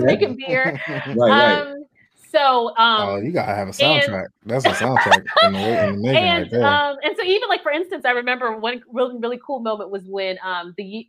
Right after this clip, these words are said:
Speaker 2: the, I guess twenty nineteen was the year that Rhapsody's album Eve came out. So Rhapsody is
Speaker 3: Yeah.
Speaker 2: a rapper from Snow Hill, North Carolina.
Speaker 3: Mm-hmm.
Speaker 2: Um, works,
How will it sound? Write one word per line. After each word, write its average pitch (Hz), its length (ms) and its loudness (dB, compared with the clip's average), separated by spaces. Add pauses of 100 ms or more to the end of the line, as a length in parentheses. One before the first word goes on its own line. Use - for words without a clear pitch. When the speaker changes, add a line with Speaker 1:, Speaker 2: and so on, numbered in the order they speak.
Speaker 2:
the, 190 260 0
I 190 40 -10
guess 240 120 -8
twenty 302 180 -4
nineteen 226 360 -8
was 196 120 -8
the 196 100 -10
year 196 240 -4
that 180 240 -2
Rhapsody's 185 760 -2
album 180 360 0
Eve 226 260 -6
came 180 160 -6
out. 165 240 -4
So - 80 -10
Rhapsody 185 460 0
is 185 100 2
Speaker 3:
Yeah. 170 200 4
Speaker 2:
a 175 40 -2 (320)
rapper 196 400 2
from 190 340 0
Snow 196 300 0
Hill, 202 220 2
North 185 280 -4
Carolina. 170 680 -4
Speaker 3:
Mm-hmm. 104 400 -4
Speaker 2:
Um, 180 420 2 (100)
works, 185 440 0